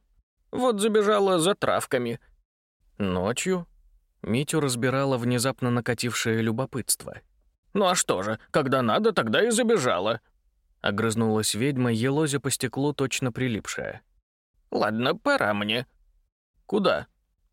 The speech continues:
Митя шагнул вперед. «Вот ты неугомонный. К сестре. Приболела она. Доволен? А теперь брысь». «Ночью?»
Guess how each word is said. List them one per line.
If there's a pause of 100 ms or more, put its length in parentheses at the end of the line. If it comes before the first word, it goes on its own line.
(160)
Митя
шагнул
вперед. (600)
«Вот (100)
ты
неугомонный. (320)
К
сестре. (240)
Приболела
она. (140)
Доволен? (300)
А
теперь
брысь». (760)
«Ночью?»